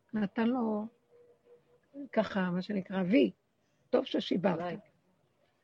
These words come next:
Speaker 1: זה קדוש ברוך הוא של שבירות, זה טוב ששיברת. אני תופסת כאן נקודה מאוד מאוד עמוקה, אבל מעניין שמי שאמר את זה, זה ריש לקיש, שהוא היה ראש השודדים, והפך להיות תנא גדול, בעל תשובה.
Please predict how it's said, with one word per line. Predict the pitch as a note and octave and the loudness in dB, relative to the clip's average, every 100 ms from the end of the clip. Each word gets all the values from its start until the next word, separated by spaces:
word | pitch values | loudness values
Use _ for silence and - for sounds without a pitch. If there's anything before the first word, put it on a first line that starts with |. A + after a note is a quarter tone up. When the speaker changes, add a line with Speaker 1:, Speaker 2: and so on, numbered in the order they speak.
| _ - _ _ - F3+ _ - C4+ _ _ _ - | _ -20 _ _ -20 -20 _ -20 -20 _ _ _ -12
Speaker 1:
זה | E3 G3 A#3 - | -4 -4 -4 -4
קדוש | F3 G3 | -2 -2
ברוך | F#3 - | -2 -4
הוא | - | -2
של | A3 F3+ | 0 -2
שבירות, | F#3+ F#3+ F#3 A3+ A#3 | 0 0 2 0 -2
זה | F3+ F3+ - F#3+ _ _ _ _ _ _ - | -6 -6 -12 -20 _ _ _ _ _ _ 0
טוב | A#3+ A#3 | 0 2
ששיברת. | C#4+ - A3+ A3+ A3+ A3+ F#3 E3 F#3 - _ _ _ _ _ _ _ _ _ - | -2 0 0 2 0 0 -4 -6 -10 -20 _ _ _ _ _ _ _ _ _ -4
אני | F#3+ | -4
תופסת | G#3+ - F4 - - | -4 -6 -4 -6 -8
כאן | A#3+ G3 | -2 -2
נקודה | - F3 G#3 | -2 -6 -2
מאוד | F#3+ F#3 F#3 | -2 -2 -4
מאוד | F#3 E3+ | -4 -6
עמוקה, | E3+ - F3+ | -8 -8 -10
אבל | E3 | -6
מעניין | E3+ F#3 A3 C#4 | 0 2 2 0
שמי | A3+ A3 G3+ | -2 0 0
שאמר | A3+ G#3 F#3+ A3+ C#4 | 0 0 0 0 -2
את | A#3 - | -4 -2
זה, | F3+ F#3 A3+ _ _ - | 0 0 -4 _ _ -4
זה | F#3 | -2
ריש | G#3+ - | -2 -4
לקיש, | G3+ - F#3+ - - _ | -6 -2 -4 -4 -14 _
שהוא | - - A3 | -10 -6 -4
היה | A3 B3 B3+ | -2 -4 -4
ראש | A3+ C#4 | -4 -6
השודדים, | - C4+ G3+ F#3+ D#3+ A3 D4 - C#4 | -8 -2 2 2 2 0 -2 -6 -2
והפך | F#3 C4+ - | -2 -2 0
להיות | A#3+ A3+ | 0 0
תנא | A3 G#3 | 0 0
גדול, | G3 F#3 F3+ | 0 0 0
בעל | F3 G#3+ A3 | 2 0 0
תשובה. | - G3 | -6 -6